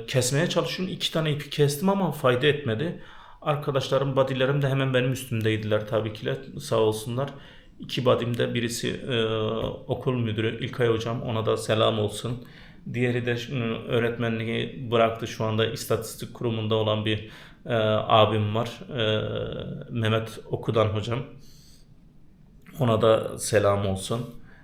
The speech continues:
Ee, çok sevdiğim ikisi de, e, abilerimdir ve dostlarımdır. Genelde onlarla beraber dalış yapıyorum. Ee, bir de resmi avukatım var. Ee, çok sevdiğim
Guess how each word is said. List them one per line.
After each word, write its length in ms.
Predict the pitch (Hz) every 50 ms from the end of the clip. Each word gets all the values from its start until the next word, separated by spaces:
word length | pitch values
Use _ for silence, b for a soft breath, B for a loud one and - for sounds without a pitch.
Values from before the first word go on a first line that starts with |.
| B B - -
Ee, 180 | 123 110 107 104 -
çok 200 | - 123 120 -
sevdiğim 520 | - - 107 95 - 120 101 87 73 - - - -
ikisi 400 | - - - - - - 95 -
de, 100 | 113 - -
e, 200 | - - 117 113 107 107 107 104 101 104 107 107 - - - - -
abilerimdir 840 | 120 107 107 107 110 104 110 104 107 107 107 101 113 104 - - - - 139
ve 240 | 117 107 104 104 104 95 - - - 120 - - - 113
dostlarımdır. 540 | 113 110 101 - - 107 110 113 127 117 101
Genelde 340 | 113 104 110 110 107 107 110
onlarla 460 | 110 110 110 110 110 110 107 101 -
beraber 380 | 101 101 104 104 110 104 -
dalış 280 | - 98 98 - - -
yapıyorum. 440 | 107 98 - - 104 107 139 - - - B B B B B B B B B B B - - -
Ee, 580 | 117 107 107 107 110 110 113 110 110 101 101
bir 240 | 170 170 143 113 113
de 360 | 117 117 117 - - - - - 120
resmi 560 | 117 113 107 110 - 135 120 113 113 - - - - -
avukatım 760 | 123 110 107 107 107 - 123 113 - - 123 110 - 101 - - - - - - - - - -
var. 220 | 113 107 107 104 104
Ee, 1040 | - - - 123 113 107 107 104 104 104 104 104 104 104 - - 107 - - - - - - - - - - - - - - - - - - - - -
çok 240 | - - 117 - -
sevdiğim 480 | - 123 110 101 95 - 107 104 107